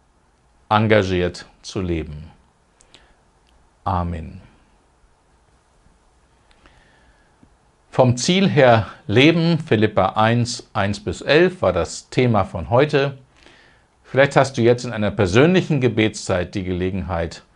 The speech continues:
dieses, was wir gehört haben, Zuspruch und Anspruch mit dem Herrn zu besprechen und ihm zu sagen, wofür du dankbar bist und wo du dich vielleicht vordrückst.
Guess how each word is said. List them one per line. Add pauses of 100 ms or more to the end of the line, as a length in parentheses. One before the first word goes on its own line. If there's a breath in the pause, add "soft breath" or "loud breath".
(840 soft breath)
dieses, (920)
was
wir
gehört
haben, (140)
Zuspruch
und
Anspruch (500 soft breath)
mit
dem
Herrn
zu
besprechen (880 soft breath)
und
ihm
zu
sagen,
wofür
du
dankbar
bist (120)
und
wo
du
dich
vielleicht
vordrückst.